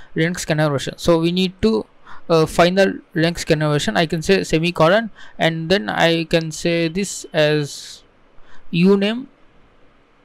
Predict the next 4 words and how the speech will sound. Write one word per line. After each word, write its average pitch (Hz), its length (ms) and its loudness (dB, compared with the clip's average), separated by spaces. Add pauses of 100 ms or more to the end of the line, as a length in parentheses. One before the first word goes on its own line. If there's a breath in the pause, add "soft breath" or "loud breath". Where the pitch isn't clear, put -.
(680 soft breath)
minus 175 500 -2 (160)
A. 151 180 2 (3000)
Okay, 170 380 0
uname 165 380 -2